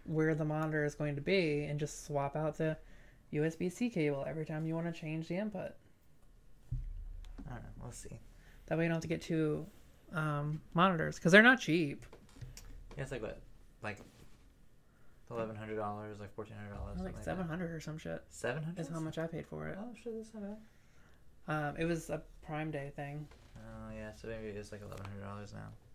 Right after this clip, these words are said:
Speaker 1: Uh, they probably have a newer model out by now. I'm pretty sure. That's probably why that one was on steep discount. But I love it. Forty-nine inch ultra-wide monitor.
Speaker 2: And it's a
Speaker 1: Um,
Speaker 2: dock.
Speaker 1: yeah, it's a, it's a dock. I don't have, I went from having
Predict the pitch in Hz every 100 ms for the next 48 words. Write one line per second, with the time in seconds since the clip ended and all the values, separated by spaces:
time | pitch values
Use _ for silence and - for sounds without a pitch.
0 | - - - - - - - - - 254
1 | 262 262 269 269 185 151 143 139 143 139
2 | 143 143 143 143 147 143 143 147 151 -
3 | - - 180 175 160 - 139 147 - 175
4 | - 170 156 147 143 147 147 143 143 -
5 | 143 143 143 - 147 147 156 - - -
6 | - 262 196 151 151 - 208 214 208 185
7 | 190 190 175 180 175 175 170 165 170 165
8 | 165 123 120 113 117 104 95 107 - -
9 | - - - - 170 156 - 165 175 170
10 | - 165 160 - 151 151 147 151 170 151
11 | 151 156 156 156 151 151 - - - -
12 | - - - - - - - - - 185
13 | 202 220 226 220 185 175 170 170 165 160
14 | 156